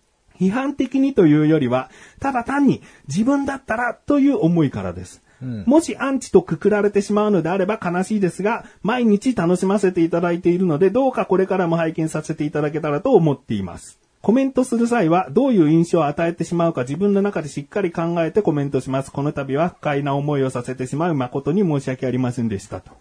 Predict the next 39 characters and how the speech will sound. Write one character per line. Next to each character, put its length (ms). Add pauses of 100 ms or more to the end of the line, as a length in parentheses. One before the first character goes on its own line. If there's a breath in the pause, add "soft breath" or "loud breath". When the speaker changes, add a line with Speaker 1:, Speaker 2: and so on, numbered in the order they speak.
(100)
Speaker 2:
は 220
い。 760
Speaker 1:
コ 100
メ 100
ン 20
ト 80
し 100
ま 140
し 80
た。 80 (100)
Speaker 2:
う 40
ん。 200 (440 soft breath)
Speaker 1:
そ 160
の 100
チ 140
ャ 80
ン 100
ネ 100
ル 180
の、 120
か 260
ら、 260 (200)
い 200
い 40
ね 160
を 80
ち 80
ゃ 60
ん 80
と 80
い 80
た 80
だ 100
け 120
ま 140
し 60
た。 140 (260)
Speaker 2:
は 160
い。 60